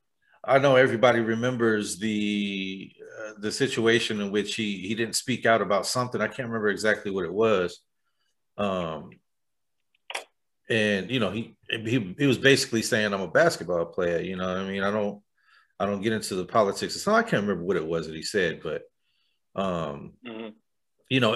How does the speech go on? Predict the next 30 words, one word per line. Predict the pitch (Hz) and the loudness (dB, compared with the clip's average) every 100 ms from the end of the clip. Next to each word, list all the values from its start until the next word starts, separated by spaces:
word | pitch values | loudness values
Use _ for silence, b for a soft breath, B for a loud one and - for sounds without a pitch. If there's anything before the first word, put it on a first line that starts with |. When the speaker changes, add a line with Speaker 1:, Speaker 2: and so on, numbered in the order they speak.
| 113 | 4
Speaker 1:
e-, | 107 | 6
but | 127 | 8
ever | 131 139 | 8 6
since, | - 131 120 - - - - | 2 0 0 -4 -4 -10 -6
you | 123 | 0
know, | 110 98 92 | 0 0 -2
the | 87 98 | -2 -2
senseless | - 123 - 113 | 0 -2 -2 -4
black | 95 117 110 | 2 4 4
killings, | - 131 117 101 95 - - - b b b - | 2 0 0 -4 -8 -12 -16 -20 b b b 2
uh, | 104 98 104 | 4 6 2
of | 101 | -2
police | 110 127 156 117 | 0 0 4 4
officers, | 92 - 98 85 | 4 2 -6 -4
he's | 110 | 2
actually | 110 101 - 98 | 4 4 0 -8
been | 87 92 90 82 - _ b b | -4 -2 -2 -6 -12 _ b b
speaking | - 123 107 95 | -4 -2 0 0
out. | 101 90 80 - | 2 0 -2 -8
You | 104 | -6
know, | 92 | -4
it's | 90 113 | -2 -2
almost | 98 95 104 | -2 -2 0
like | 90 80 - _ _ _ | 0 -2 -12 _ _ _
it's | 101 98 | -6 -4
been | 95 101 | -4 -2
his | 98 - | -2 -2
second | 104 98 85 | -2 -2 -4
chance, | - 104 87 - - | -2 0 -2 -6 -12
and | 82 | -12